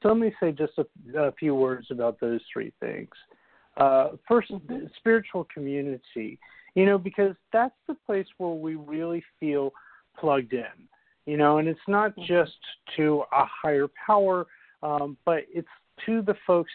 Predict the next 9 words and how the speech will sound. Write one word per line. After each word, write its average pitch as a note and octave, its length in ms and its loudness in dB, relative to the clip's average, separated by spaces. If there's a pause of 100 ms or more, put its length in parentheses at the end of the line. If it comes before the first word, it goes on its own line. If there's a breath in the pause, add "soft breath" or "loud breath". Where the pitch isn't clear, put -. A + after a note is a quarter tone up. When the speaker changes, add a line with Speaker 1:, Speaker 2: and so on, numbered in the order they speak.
(120)
Speaker 1:
in E3 180 -4
the D#3 200 -6
community, C#3+ 840 -4 (480 soft breath)
you C#3+ 120 2
know, C#3 160 0 (160)
having A3+ 340 2
a G#3+ 180 -4
sense E3 280 -2 (180)
that D3 320 2